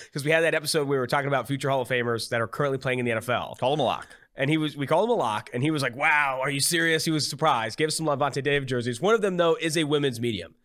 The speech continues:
Speaker 1: So that one was a struggle to put on. I put it on in front of the entire office and, uh, struggled to take it off. It was, uh, you know, you dressed like, dressed up like a little bit like a clown there. Neil's got,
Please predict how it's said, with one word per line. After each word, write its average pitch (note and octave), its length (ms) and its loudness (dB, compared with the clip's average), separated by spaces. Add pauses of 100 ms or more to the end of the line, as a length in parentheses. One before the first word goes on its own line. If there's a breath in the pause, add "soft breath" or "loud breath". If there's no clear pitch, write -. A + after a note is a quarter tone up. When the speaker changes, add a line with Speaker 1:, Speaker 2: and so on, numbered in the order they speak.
(140)
Speaker 1:
So C3 560 0
that D3+ 160 2
one G3+ 80 0
was G3 100 0
a F#3 60 -4
struggle F#3 240 0
to D#3 40 -4
put F3 140 -2
on. C3 260 2
I A#2 60 -2
put C#3 160 -4
it C3+ 80 0
on C3+ 180 0
in A#2+ 100 -4
front C#3 160 -2
of B2+ 40 -2
the B2 80 -2
entire C3+ 320 0
office C3 580 -2
and, A2+ 360 0
uh, G#2+ 160 0
struggled D#3 300 -4
to F3 60 -2
take F3 160 -2
it E3 60 -2
off. D#3+ 300 -2
It A#2+ 100 -4
was, C3 220 -4
uh, C#3 220 0 (360 loud breath)
you C3 80 -2
know, C#3 80 2
you D3 500 -8
dressed F#3 260 0
like, F#3 140 0 (160)
dressed G3+ 220 0
up G#3 100 -2
like F#3 120 0
a - 20 0
little F3+ 140 0
bit F3+ 80 0
like E3+ 160 0
a - 20 -8
clown D3 320 0
there. G2+ 160 0
Neil's C3+ 220 -2
got, C#3 260 -2